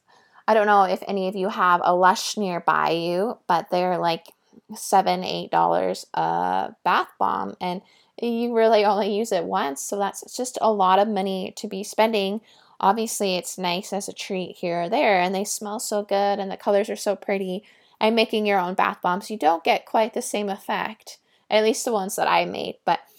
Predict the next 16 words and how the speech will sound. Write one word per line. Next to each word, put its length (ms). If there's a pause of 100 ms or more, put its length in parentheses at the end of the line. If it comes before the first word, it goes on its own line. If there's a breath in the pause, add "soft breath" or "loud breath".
(200 soft breath)
I 120
was 140
able 200
to 140
make 400
some 240
coconut 520
oil 300
ones, 380
which 180
are 100
really 360
nice 440
on 220
the 80
skin. 560